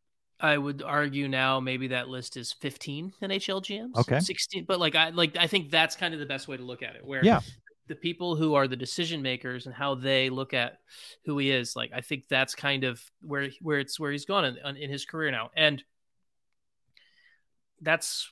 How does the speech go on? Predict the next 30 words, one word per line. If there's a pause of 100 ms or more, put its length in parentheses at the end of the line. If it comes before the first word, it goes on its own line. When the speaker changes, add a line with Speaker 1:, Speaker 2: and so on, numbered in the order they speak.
(140)
Speaker 1:
why
Thomas
Harley
is
the
Star's
second
best
defenseman.
One
of
the
reasons.
Thomas
Harley,
give
Thomas
Harley
credit
for
what
he's
done, (240)
but
also
it's
one
of
the
re-,